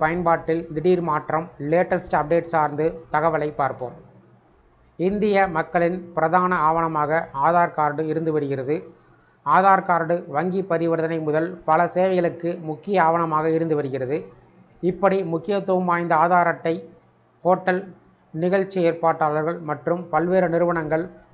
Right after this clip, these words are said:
ஆதார் அட்டையின் புகைப்பட நகலை சேமித்து வருகிறார்கள். இதுபோன்று ஆதார் நகலை சரிபார்ப்புக்கு கொடுப்பது பல மோசடிகளுக்கு வழிவகுக்கும் என்று இந்திய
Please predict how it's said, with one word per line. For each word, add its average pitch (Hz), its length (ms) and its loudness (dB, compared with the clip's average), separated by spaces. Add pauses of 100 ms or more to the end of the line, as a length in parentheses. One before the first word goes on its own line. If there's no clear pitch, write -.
(240)
ஆதார் 180 260 6
அட்டையின் 165 340 -4 (160)
புகைப்பட 180 440 0
நகலை 165 260 0 (200)
சேமித்து 175 380 -2
வருகிறார்கள். 151 500 0 (640)
இதுபோன்று 190 540 2 (500)
ஆதார் 185 320 4
நகலை 170 240 0 (340)
சரிபார்ப்புக்கு 175 760 0
கொடுப்பது 170 400 0 (200)
பல 165 120 2 (120)
மோசடிகளுக்கு 175 640 -2
வழிவகுக்கும் 160 560 0
என்று 151 200 0 (600)
இந்திய 180 420 0